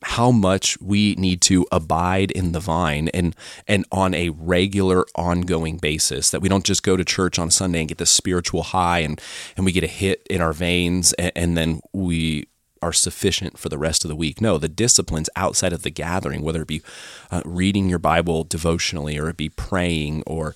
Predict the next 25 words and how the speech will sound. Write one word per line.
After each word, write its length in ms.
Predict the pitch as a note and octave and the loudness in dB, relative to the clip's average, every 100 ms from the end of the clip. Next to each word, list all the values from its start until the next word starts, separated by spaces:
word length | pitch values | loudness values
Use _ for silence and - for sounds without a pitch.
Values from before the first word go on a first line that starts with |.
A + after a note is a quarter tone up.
| - | -12
fasting 720 | - - D#2+ F2 - F2 D#2+ D#2+ | -12 -6 -2 0 0 -2 -6 -8
or 280 | D#2+ D2+ D2+ | -8 -8 -10
living 400 | - F2+ F#2+ F#2 | -6 -2 0 0
on 260 | D#2+ E2+ D#2+ | 0 0 -2
mission 540 | E2 D#2+ - C#2+ D2 - | -2 -2 -2 -4 -4 -4
or 200 | D#2+ C#2+ | -4 -2
serving, 800 | - G#2+ G2 F2+ D#2+ D2 D2+ D2 | 0 2 0 -2 -4 -6 -6 -4
generosity, 640 | G2 F#2+ F#2 F2 D#2+ - | -2 2 4 2 0 -2
all 240 | D2+ A2+ C#3+ | 2 2 4
the 100 | A2 | 2
different 260 | G#2 F#2 | 0 0
things 200 | F#2 F2 | 0 0
we 80 | D#2+ | -2
preached 340 | - F#2+ - | -4 -6 -4
in 120 | D#2+ C#2+ | -4 -4
the 60 | |
fall, 420 | - F#2+ G2 D2+ - - - - | -2 2 2 2 -4 -16 -18 -8
those 300 | F#2+ B2 C#3+ | 2 4 6
are 80 | A2 | 6
all 160 | F#2 | 6
designed 520 | G#2 F#2+ G2 F#2 F2 - | 4 2 2 2 0 -2
not 300 | F2 G2 - | 2 2 2
to 100 | F2 | 2
save 240 | - F#2 | 2 2
us. 180 | - - | -2 -8